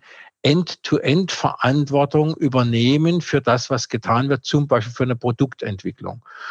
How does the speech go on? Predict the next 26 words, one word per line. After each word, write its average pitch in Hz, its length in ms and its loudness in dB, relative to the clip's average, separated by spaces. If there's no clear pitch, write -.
Und 117 120 0
das 143 120 2
ist - 60 -10
natürlich 175 180 0
schon 185 220 0
etwas 127 260 -2
anders 151 460 0
als 117 200 -2
bisher. 165 460 0
Wir 131 140 2
haben 123 260 0
heute 127 400 4
in 131 160 -4
diesen 135 300 -4
agilen 120 640 0
Teams 160 480 0
Mitarbeiter 135 800 2
aus 147 160 0
dem 131 120 -2
Marketing, 123 680 0
aus 127 220 -4
der 131 220 2
Produkt-, 123 440 -4
von 131 140 -2
der 131 80 2
Produktseite, 113 920 0